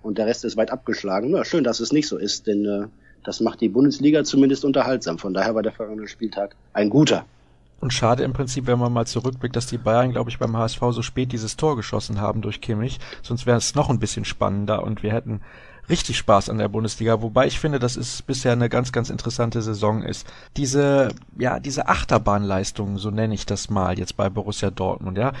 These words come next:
Speaker 2: Super zum Beispiel bei Legia, super gegen Darmstadt, dann schon ein bisschen schwächer zu Hause gegen Freiburg, wieder eine gute erste Stunde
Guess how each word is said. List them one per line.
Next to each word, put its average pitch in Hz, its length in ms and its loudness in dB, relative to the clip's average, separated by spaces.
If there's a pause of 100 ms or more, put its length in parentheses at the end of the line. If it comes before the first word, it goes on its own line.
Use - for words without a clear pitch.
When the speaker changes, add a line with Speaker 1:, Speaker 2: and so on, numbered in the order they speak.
(200)
Speaker 2:
Super 131 500 2
zum 123 160 -6
Beispiel 110 360 0
bei 110 140 2
Legia, 113 460 2
super 135 420 0
gegen 117 340 -4
Darmstadt, 110 640 2 (240)
dann 139 140 2
schon 139 160 0
ein 127 40 -4
bisschen 127 220 -2
schwächer 123 340 2
zu 120 160 -2
Hause 117 260 2
gegen 120 200 0
Freiburg, 110 540 2
wieder 120 140 2
eine 117 120 4
gute 139 480 0
erste 127 380 2
Stunde 147 580 2